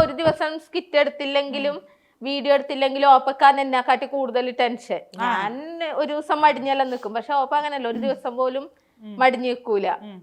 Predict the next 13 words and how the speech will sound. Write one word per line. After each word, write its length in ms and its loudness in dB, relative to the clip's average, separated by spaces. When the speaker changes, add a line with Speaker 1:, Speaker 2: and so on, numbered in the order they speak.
Speaker 1:
ഇന്ന് 300 -10
എന്തെങ്കിലും 440 -4
എടുക്കണം, 340 -2
ഒന്നില്ലെങ്കിൽ 340 0
ഒരു 80 -6
ഷോർട്സ് 500 2
എങ്കിലും 180 0
എടുക്കണം, 280 0
അല്ലെങ്കിൽ 260 0
ഒരു 80 2
വ്ളോഗ് 420 4
എങ്കിലും 180 -2
എടുക്കണം, 360 -4